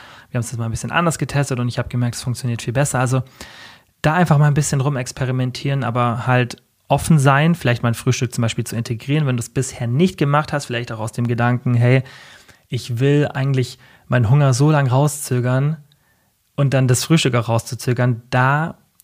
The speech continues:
oder halt die erste Mahlzeit rauszuzögern, um dann insgesamt einfach von den Kalorien, vom Management das besser zu machen. Da sehen wir schon, dass die Datenlage dir eher empfehlen würde, das mal nicht zu machen, weil eben der Hunger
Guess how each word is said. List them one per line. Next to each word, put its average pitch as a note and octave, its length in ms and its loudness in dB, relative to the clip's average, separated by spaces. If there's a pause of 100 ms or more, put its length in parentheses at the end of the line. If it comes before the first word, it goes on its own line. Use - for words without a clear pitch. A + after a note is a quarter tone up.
(120)
oder B2 160 -2
halt A#2+ 140 0
die A#2+ 60 -4
erste A#2 220 -4
Mahlzeit B2+ 300 0
rauszuzögern, A#2 640 -4
um D3 220 0
dann B2+ 180 0
insgesamt B2 520 -2
einfach A#2 180 -4
von A#2 120 -4
den A2+ 100 -4
Kalorien, A#2 400 -2
vom A#2+ 160 -4
Management A#2+ 460 -4
das A#2 100 -10
besser A#2 260 -2
zu B2 120 -6
machen. A#2+ 280 0 (440)
Da C3+ 200 4
sehen C3 260 6
wir A#2+ 100 6
schon, D3 280 4
dass C3 160 2
die A2+ 100 -2
Datenlage A#2+ 600 2
dir C3+ 360 0
eher C3 180 4
empfehlen B2+ 420 2
würde, A#2+ 380 0 (260)
das - 180 -6
mal A#2 400 -2
nicht E3 280 2
zu B2 100 0
machen, A#2 420 0
weil B2 200 0
eben B2+ 200 -4
der A2+ 180 -4
Hunger C#3+ 420 -2